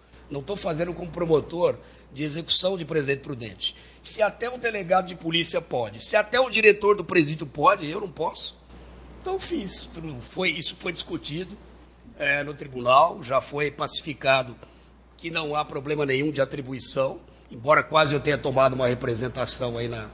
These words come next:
na Procuradoria-Geral, mas isso acho que não vem ao caso, né? Eu acho que a gente não pode ser representado por querer trabalhar, na minha opinião, respeitando o entendimento diverso dos colegas, eu tenho o meu. Então,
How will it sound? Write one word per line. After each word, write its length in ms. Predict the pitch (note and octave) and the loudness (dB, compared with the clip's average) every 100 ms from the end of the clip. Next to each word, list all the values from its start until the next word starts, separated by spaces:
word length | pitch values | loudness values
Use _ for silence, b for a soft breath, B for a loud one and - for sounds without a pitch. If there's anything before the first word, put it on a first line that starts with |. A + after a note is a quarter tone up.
| B B B - | B B B -10
na 100 | A#2+ | -6
Procuradoria-Geral, 880 | C3+ B2+ C3 B2 C3 B2+ F3 F3 - | -4 0 2 4 4 2 4 2 2
mas 200 | A#2 A#2+ | 0 0
isso 260 | - - - - | -2 -6 -12 -14
acho 120 | - | -10
que 80 | B2+ | -4
não 100 | A2 | 0
vem 100 | A#2+ | 0
ao 100 | A#2 | 2
caso, 440 | C3 B2 - - - - | 2 2 0 -10 -14 -2
né? 220 | C#3 A3 B B B - | 0 0 B B B -12
Eu 80 | C3+ | -6
acho 140 | - | -2
que 40 | C#3 | -2
a 20 | |
gente 160 | C3 D3+ | -2 -2
não 80 | B2 | 0
pode 240 | C3+ C#3 | 0 0
ser 100 | D3+ | 2
representado 720 | C3+ C3+ C#3+ C3+ C#3 C3+ B2+ | 0 0 -4 -4 0 0 0
por 100 | C#3 | -2
querer 240 | C3 B2+ B2 | -2 -2 0
trabalhar, 640 | C3+ C3 C3+ B2+ C#3 - - - - - - | 2 4 4 4 0 -4 -20 -20 -20 -20 -6
na 120 | D3+ | -2
minha 160 | B2 C3 | 2 2
opinião, 460 | B2 C3 B2+ B2+ B2 - - | 0 0 0 -2 -8 -14 -12
respeitando 680 | - E3+ - E3+ B2+ D#3+ D3+ | -4 -4 -2 -6 -4 -4 -4
o 40 | C#3 | -8
entendimento 540 | A#2+ C3 B2 B2+ B2 | -8 -10 -6 -8 -8
diverso 420 | B2+ A#2+ B2 - | -6 4 4 4
dos 120 | E3 | -4
colegas, 460 | - G3+ E3+ F#3 F#3 | -6 -2 -2 -2 -4
eu 80 | F3 | -4
tenho 200 | F3+ G3+ | -4 0
o 40 | |
meu. 180 | F3+ G2 - - | 0 0 -4 -14
Então, 400 | G3 F3+ A3+ | -6 0 0